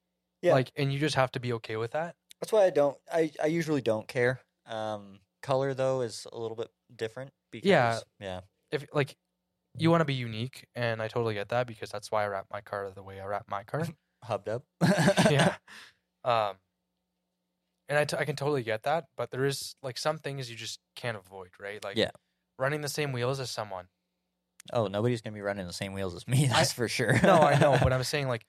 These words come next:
Speaker 1: Mine are rare shit J D M wheels. <laughs>
Speaker 2: Yeah. A lot of Volkswagens do run the same wheels.
Speaker 1: Yeah,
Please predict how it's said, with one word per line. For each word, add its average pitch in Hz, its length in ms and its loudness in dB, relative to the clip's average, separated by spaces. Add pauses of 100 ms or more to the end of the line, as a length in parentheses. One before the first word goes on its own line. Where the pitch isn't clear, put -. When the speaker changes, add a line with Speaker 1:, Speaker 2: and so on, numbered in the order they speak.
Speaker 1:
Mine 143 320 2
are 123 80 4
rare 131 260 4
shit - 200 -6
J 131 160 2
D 120 180 0
M 143 160 0
wheels. 143 500 4
<laughs> - 0 -
Speaker 2:
Yeah. 131 180 6 (460)
A 143 80 2
lot 151 220 4
of 135 80 -4
Volkswagens 127 600 -2
do 123 140 -6
run 117 160 -2
the 107 80 -12
same 101 240 -12
wheels. 101 300 -16
Speaker 1:
Yeah, 110 240 0